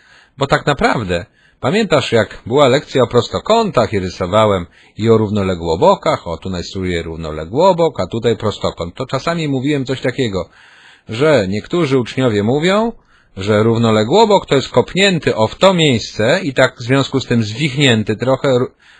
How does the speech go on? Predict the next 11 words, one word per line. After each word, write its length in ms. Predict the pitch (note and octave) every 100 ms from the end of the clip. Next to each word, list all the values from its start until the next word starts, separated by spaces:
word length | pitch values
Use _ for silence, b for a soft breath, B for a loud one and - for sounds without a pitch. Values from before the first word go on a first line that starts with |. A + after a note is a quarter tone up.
| b
prostokąt, 720 | - C3+ - F#2+ - D#2+ - -
że 120 | G#2
jak 120 | F#2+
kopnąć 440 | - G#3+ - C3 -
prostokąt 540 | G2+ - G#2 G2+ F#2
tu 160 | G#2 C#3+
u 40 |
góry, 380 | G#3 C4 A#3 A3+ b b b -
to 140 | -
powstanie 540 | - B2+ - B2 B2 A2
równoległobok. 920 | G2+ G#2 F#2+ E2+ D#2 B1 D#2 -